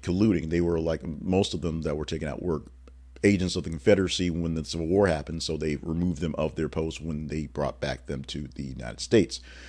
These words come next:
George Santos, not quite convicted of a crime yet, but essentially the case is his whole campaign was lies. Everything was lies, and the gross misconduct and misuse of what he did is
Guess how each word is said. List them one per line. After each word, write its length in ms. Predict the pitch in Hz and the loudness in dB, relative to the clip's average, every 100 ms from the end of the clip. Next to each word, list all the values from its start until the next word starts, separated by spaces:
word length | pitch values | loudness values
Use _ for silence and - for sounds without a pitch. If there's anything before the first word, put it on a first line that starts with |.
| - - - | -18 -12 4
George 220 | 113 113 | 6 6
Santos, 480 | 156 156 160 151 - | 6 6 8 8 6
not 320 | 127 123 - | 4 4 2
quite 320 | - 117 110 | 6 8 8
convicted 320 | 101 92 92 | 4 2 4
of 60 | 87 | 2
a 40 | |
crime 360 | 85 92 85 87 | 0 0 0 2
yet, 380 | 117 160 156 - | 6 8 8 6
but 140 | 117 104 | 6 8
essentially 760 | 92 113 101 98 95 95 90 - | 6 2 0 2 4 4 2 -2
the 240 | - 87 82 | 0 0 2
case 400 | - 117 107 110 | 4 4 4 4
is 260 | 104 95 - - - | 4 2 -4 -14 -6
his 140 | 101 | 2
whole 420 | 110 120 120 117 | 6 8 8 6
campaign 680 | 113 123 107 90 107 104 92 | 4 4 4 4 2 2 0
was 160 | 85 78 | -2 -2
lies. 460 | 82 76 58 57 | -2 -2 -4 -4
Everything 360 | - 92 98 95 | -2 -2 -2 -2
was 160 | 90 85 | -2 -4
lies, 400 | 80 73 73 78 | -4 -4 -6 -6
and 180 | 78 | -8
the 140 | 76 80 | -6 -6
gross 520 | 76 87 95 110 107 | -4 4 6 6 4
misconduct 880 | 92 90 - - - 101 92 90 87 - - | 0 0 -2 -4 -2 0 2 2 0 -8 -10
and 100 | - | -2
misuse 400 | 87 - 95 101 | 0 2 2 2
of 100 | 92 | 0
what 140 | - 87 | 0 -2
he 60 | |
did 500 | 80 - 180 113 98 - - - - | 2 8 10 10 8 0 -18 -18 0
is 380 | 123 123 113 | 8 10 10